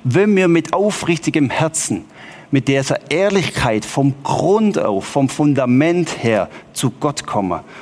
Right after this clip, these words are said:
und an dieser Hoffnung festhalten.“ Die Verse aus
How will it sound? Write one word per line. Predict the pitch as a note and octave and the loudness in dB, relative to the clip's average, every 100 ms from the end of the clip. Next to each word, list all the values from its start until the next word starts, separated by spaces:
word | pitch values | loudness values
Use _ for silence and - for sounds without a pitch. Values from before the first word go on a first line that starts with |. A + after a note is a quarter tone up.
| - - | -20 -4
und | C#3 C#3 | -2 0
an | A#2 G#2 | 0 0
dieser | C3 C#3+ C#3 C3 - - - - - | 2 2 2 -2 -4 -14 -20 -20 -2
Hoffnung | C3+ - - B2+ B2 A#2+ - | -2 0 0 2 0 -4 -8
festhalten.“ | - C3 - G#2+ F#2 F#2 E2+ - - - - - - - - - - - - - - - - - - - - - - - - - - - - - - - - - - - - - - - | -4 -4 -2 -2 -2 -4 -8 -12 -20 -20 -20 -20 -20 -20 -20 -20 -20 -20 -20 -20 -20 -20 -20 -20 -20 -20 -20 -20 -20 -20 -20 -20 -20 -20 -20 -20 -20 -20 -20 -20 -20 -20 -20 -20 -16 -4
Die | |
Verse | - F3+ G3 F3 | -2 0 0 0
aus | D#3 - | 0 -2